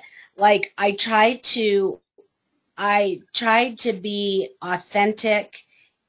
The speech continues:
and real. And so I remember when my kids were little and, and I would be scrolling through Facebook and,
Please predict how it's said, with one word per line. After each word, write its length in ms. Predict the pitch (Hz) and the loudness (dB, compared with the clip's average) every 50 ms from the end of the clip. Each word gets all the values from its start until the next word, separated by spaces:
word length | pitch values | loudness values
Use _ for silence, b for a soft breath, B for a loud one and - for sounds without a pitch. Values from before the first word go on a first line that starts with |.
| _ | _
and 400 | - 190 190 185 180 170 160 156 | -6 -4 -2 0 0 -2 -2 -2
real. 520 | 175 202 214 214 208 208 202 202 196 196 190 | -4 -2 0 0 2 2 4 2 2 0 -2
And 160 | 180 170 170 | -2 -4 -4
so 160 | - 190 180 175 | -4 -2 -2 -2
I 80 | 175 | -2
remember 420 | 180 180 180 180 185 196 202 214 202 | -2 -2 0 0 0 0 -2 -2 -2
when 180 | 196 180 180 | -2 -2 -2
my 120 | 175 170 165 | -2 -2 -4
kids 360 | 165 - 226 220 220 196 190 | -6 -6 -6 -4 -4 -4 -6
were 120 | 185 175 160 | -8 -8 -6
little 640 | 160 175 202 226 214 214 202 202 196 185 208 - b b b b b b b b | -4 -2 0 2 4 4 4 4 2 0 -2 -6 b b b b b b b b
and, 340 | - 175 175 170 170 165 160 - - 180 185 - - _ - - | -6 -4 -2 -2 -2 -2 -4 -6 -8 -14 -14 -14 -16 _ -20 -12
and 160 | 143 190 185 180 | -8 -4 -2 -2
I 80 | 175 175 | -2 0
would 180 | 175 175 175 | -2 -2 -2
be 120 | 170 175 165 | -2 -4 -4
scrolling 480 | - - - 214 214 214 214 208 202 | -4 -4 -2 -2 0 0 0 -2 -2
through 140 | 196 175 165 | -4 -6 -6
Facebook 720 | - - 208 208 202 202 - - 214 202 202 196 196 196 - - b b b b b _ - | -4 -4 -4 -4 -6 -6 -6 -2 2 4 4 4 4 2 -4 -12 b b b b b _ -8
and, 640 | 180 180 185 180 175 175 170 170 170 170 160 151 | -4 -2 0 0 0 0 0 0 -2 -2 -4 -6